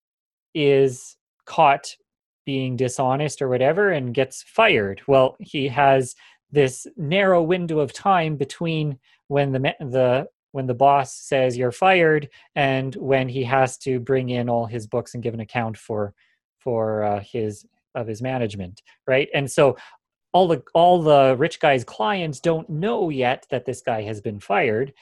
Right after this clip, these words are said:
and so he's able to cook the books in their favor and,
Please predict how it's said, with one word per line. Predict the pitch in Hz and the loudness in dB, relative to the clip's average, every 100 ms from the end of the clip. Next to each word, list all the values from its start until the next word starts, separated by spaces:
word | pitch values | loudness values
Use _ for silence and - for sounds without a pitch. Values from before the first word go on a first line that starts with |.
| _ - | _ -10
and | 143 | -8
so | 127 143 | -2 -2
he's | 135 196 185 | 0 -2 0
able | 190 170 165 | 0 2 0
to | 143 - 151 143 135 - _ _ _ | -2 -6 -2 -2 -2 -6 _ _ _
cook | - 196 - | -4 -4 -2
the | 139 | 0
books | 151 175 - - - _ - | 4 2 0 -16 -16 _ -6
in | 147 | -4
their | 135 127 | 0 0
favor | - 214 202 151 143 139 _ _ _ - | 2 4 4 4 0 0 _ _ _ -6
and, | 139 135 135 131 | -2 -2 -2 -6